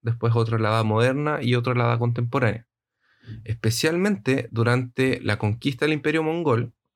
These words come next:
que fue por muchos años, y la India Británica, que era cuando la India pasó a ser parte del Imperio Británico. La India Británica, eh, transformó la organización por castas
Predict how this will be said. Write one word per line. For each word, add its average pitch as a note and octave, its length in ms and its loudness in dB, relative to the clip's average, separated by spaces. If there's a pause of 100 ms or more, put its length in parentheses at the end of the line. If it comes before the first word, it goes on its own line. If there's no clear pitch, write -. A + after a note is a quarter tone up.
que G2+ 120 -8
fue G2 500 -2 (340)
por - 280 -14
muchos A#2+ 320 4
años, A2 340 -2 (440)
y C3+ 460 2
la B2 120 4
India C#3 240 2
Británica, B2 560 0
que - 100 -8
era G#2+ 120 2
cuando G#2 560 0
la G#2+ 120 2
India A#2 640 2
pasó A2+ 220 -2
a A2 40 -4
ser A#2 140 -2
parte A#2 280 -4
del A2 80 -2
Imperio G#2 280 -2
Británico. G2+ 400 -4 (2000)
La A2+ 140 2
India C3 240 4
Británica, C3 640 0 (540)
eh, G#2 420 0 (160)
transformó A2+ 880 2
la A#2+ 120 2
organización A#2 580 2
por A#2 180 -4
castas A#2 600 -4